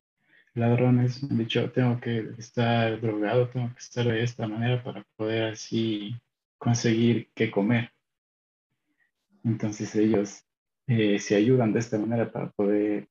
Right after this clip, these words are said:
eh, asaltar a la gente. Entonces tú te quedas pensando de que, de cierta manera, ellos lo ven como que algo que les ayuda a estar más tranquilo, el tipo de calidad de vida que tienen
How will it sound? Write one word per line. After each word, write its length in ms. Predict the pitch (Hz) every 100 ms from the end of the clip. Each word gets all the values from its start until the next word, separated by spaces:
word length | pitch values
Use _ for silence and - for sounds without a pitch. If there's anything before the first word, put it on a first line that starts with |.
| -
eh, 180 | 107 107
asaltar 440 | 107 101 101 110
a 60 | 101
la 120 | 92
gente. 340 | - 123 123 - - _ _ _ _ _ _ _ _ -
Entonces 280 | 123 127 -
tú 80 |
te 120 | 127 131
quedas 220 | 127 -
pensando 500 | 117 120 127 123 117
de 180 | - -
que, 260 | - - 131 _ _ _ _ _ _ _ _ _
de 80 | 127
cierta 280 | 123 131 143
manera, 640 | 135 139 143 147 143 - -
ellos 420 | 156 139 127 -
lo 100 | 139
ven 200 | 131 143
como 320 | 139 127 113 -
que 140 | -
algo 420 | 120 143 151 151 - _ -
que 120 | 110
les 200 | 107 107
ayuda 540 | 113 127 135 113 113 _ _ _ -
a 80 | 120
estar 280 | - 123 123
más 180 | 123
tranquilo, 460 | - 117 120 143 120
el 120 | -
tipo 300 | - 117 107
de 180 | 98 -
calidad 280 | - 104 113
de 80 | 110
vida 260 | 110 117 -
que 160 | -
tienen 440 | - 117 117 110